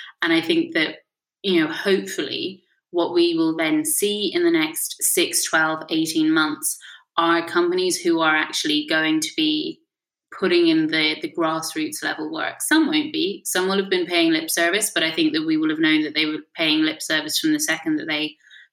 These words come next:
posted a black square. Hopefully for others that this will be a turning point for them,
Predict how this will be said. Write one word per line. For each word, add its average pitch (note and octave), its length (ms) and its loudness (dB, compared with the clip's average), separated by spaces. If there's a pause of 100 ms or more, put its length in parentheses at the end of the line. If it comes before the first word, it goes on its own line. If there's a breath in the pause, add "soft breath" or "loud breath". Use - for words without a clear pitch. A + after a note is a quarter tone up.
(120)
posted D#3+ 440 0
a D#3 40 -6
black D3+ 320 0
square. - 560 -2 (360 soft breath)
Hopefully F#3 420 2
for D#3 160 -2
others D#3 460 0
that - 220 -2
this D#3+ 240 -2
will D#3+ 200 0
be D#3+ 160 4
a D#3 80 -2
turning F#3 480 0
point - 320 -6
for D3+ 240 -4
them, D3 240 -6